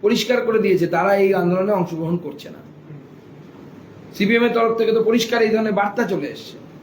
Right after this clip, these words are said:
তো সিপিএম এর নামটা আসছে কোথা থেকে আমরা সেটাও বুঝতে পারছি না। মমতা বন্দ্যোপাধ্যায়, তার পুলিশ, যদি আপনি বললেন তৃণমূল এবং পুলিশ দুজনেই,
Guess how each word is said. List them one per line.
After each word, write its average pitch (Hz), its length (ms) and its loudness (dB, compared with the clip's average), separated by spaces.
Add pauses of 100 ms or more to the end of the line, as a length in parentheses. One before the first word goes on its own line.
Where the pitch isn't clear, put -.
(320)
তো - 80 -8
সিপিএম 226 380 2
এর 233 80 4
নামটা 214 380 2
আসছে 185 300 -2
কোথা 208 180 0
থেকে 208 160 0
আমরা 196 220 2
সেটাও 175 240 0
বুঝতে 143 240 0
পারছি - 280 -10
না। - 60 -16 (920)
মমতা 175 320 4
বন্দ্যোপাধ্যায়, 226 680 4
তার 214 200 0 (100)
পুলিশ, 180 440 -2 (580)
যদি 160 200 2
আপনি 190 220 2
বললেন 208 340 2
তৃণমূল 247 440 2
এবং 247 320 4
পুলিশ 175 240 -6
দুজনেই, 151 360 -8